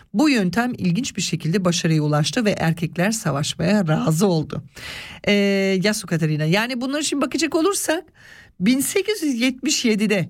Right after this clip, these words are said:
Afrika'da Edveso kraliçesi olan Ya Asanteve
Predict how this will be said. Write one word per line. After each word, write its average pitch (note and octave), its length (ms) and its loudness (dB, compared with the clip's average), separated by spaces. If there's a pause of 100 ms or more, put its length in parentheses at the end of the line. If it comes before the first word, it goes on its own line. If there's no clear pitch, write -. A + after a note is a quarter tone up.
(120)
Afrika'da A3+ 800 -2
Edveso A3 560 -2
kraliçesi F3 680 -2
olan G3 480 0
Ya G#3+ 240 0
Asanteve F3+ 640 -2